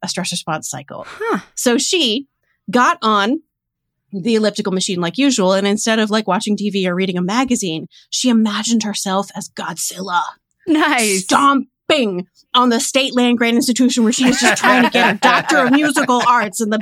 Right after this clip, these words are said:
Speaker 1: parking lot in the bursar's office. And at the end of that workout, combining the movement of her body with imagining herself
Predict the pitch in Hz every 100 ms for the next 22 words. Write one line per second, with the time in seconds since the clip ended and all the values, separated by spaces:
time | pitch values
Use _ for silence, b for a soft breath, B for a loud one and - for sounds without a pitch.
0 | - - 294 294 247 240 208 202 208 220
1 | 233 - - 381 370 - 269 247 370 339
2 | 330 240 240 240 269 B B B 240 247
3 | 269 - 240 311 302 226 214 208 196 202
4 | 185 170 - 220 208 254 285 294 247 233
5 | 226 240 247 214 208 196 185 202 190 254
6 | 226 214 214 208 220 247 262 277 254 233